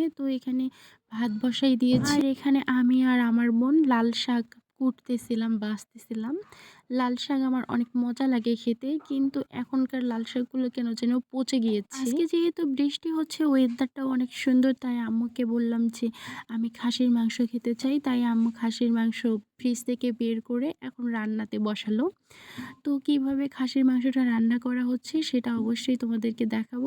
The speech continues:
যদি ভালো লেগে থাকে তাহলে অবশ্যই সম্পূর্ণ ভিডিওটি দেখবে এবং চ্যানেলটিকে সাবস্ক্রাইব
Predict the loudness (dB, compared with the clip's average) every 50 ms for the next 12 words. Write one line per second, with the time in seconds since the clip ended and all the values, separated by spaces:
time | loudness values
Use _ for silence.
0 | -2 0 2 2 2 2 4 2 4 4 4 2 2 2 0 0 -2 -2 -2 -2
1 | -2 -2 -2 0 0 0 0 0 0 0 2 2 2 2 2 0 2 2 2 2
2 | 4 4 4 4 4 4 4 2 4 4 4 4 4 4 2 4 4 2 2 0
3 | -2 -2 -2 -4 -4 -4 -2 0 0 0 2 2 2 2 2 0 0 -2 -2 -2
4 | -2 -2 0 -2 -4 -4 -6 -8 -6 -4 -2 -2 -4